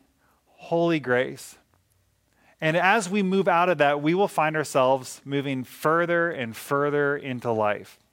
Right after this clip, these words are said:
That's what it is. That's what it means to follow in the way of Jesus.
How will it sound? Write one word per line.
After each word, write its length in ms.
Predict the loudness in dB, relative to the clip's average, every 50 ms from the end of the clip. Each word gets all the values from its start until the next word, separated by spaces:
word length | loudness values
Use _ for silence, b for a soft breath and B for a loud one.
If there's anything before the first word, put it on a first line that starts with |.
| _
That's 160 | -16 -14 -8 -4
what 140 | -4 -2
it 60 | 0 2
is. 380 | 2 0 0 -2 -8 -20 -20 _ _ b b b b b b b b b b b b b b b b _
That's 220 | -6 -6 -2 -2
what 100 | 0 0
it 60 | 0
means 260 | 0 -2 -2 -4 -4
to 80 | -6 -10
follow 540 | -4 0 2 2 4 4 4 4 2 0 -2
in 160 | -4 -6 -6
the 80 | -4 -2
way 200 | -2 0 0 -2
of 100 | -4 -6
Jesus. 680 | -10 -18 -20 -20 -20 -20 -20 _ _ -20 -20 -20